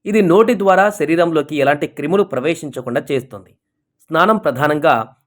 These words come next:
రెండు రకాలుగా చెబుతారు, బాహ్య మరియు అంతర్గత. సామాన్యులు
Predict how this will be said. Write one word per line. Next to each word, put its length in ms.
రెండు 220
రకాలుగా 400
చెబుతారు, 480
బాహ్య 480
మరియు 400
అంతర్గత. 560
సామాన్యులు 800